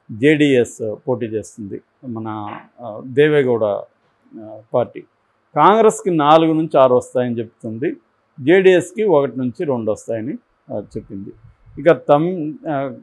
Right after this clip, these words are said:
తెలంగాణలో కాంగ్రెస్ ఎయిట్ to టెన్, ఇదైతే అక్కి-, కొంత దగ్గరగా ఉంది.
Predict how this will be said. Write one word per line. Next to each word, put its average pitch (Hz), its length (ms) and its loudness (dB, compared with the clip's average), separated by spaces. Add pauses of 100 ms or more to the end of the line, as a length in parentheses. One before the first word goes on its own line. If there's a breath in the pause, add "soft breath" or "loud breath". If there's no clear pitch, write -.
(640)
తెలంగాణలో 175 760 4 (920)
కాంగ్రెస్ 180 460 6
ఎయిట్ 156 320 4
to 151 120 2
టెన్, 120 240 4 (140)
ఇదైతే 180 460 4
అక్కి-, 160 400 2
కొంత 156 300 0
దగ్గరగా 143 520 4
ఉంది. 120 300 -4